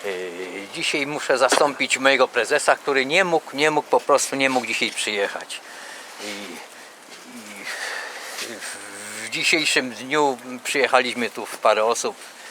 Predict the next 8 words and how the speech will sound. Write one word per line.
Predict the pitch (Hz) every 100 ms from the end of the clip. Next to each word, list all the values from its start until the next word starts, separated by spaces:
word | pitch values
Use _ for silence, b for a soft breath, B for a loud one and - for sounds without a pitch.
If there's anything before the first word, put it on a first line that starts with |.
| B B -
żeby, | 110 127 123 120 110
żeby | 131 120 127
zademonstrować, | 104 117 120 113 117 - 135 123 113 -
żeby | 110
się | 110 117
pokazać, | 107 104 113 110 107 -
że |
jednak, | 110 110 -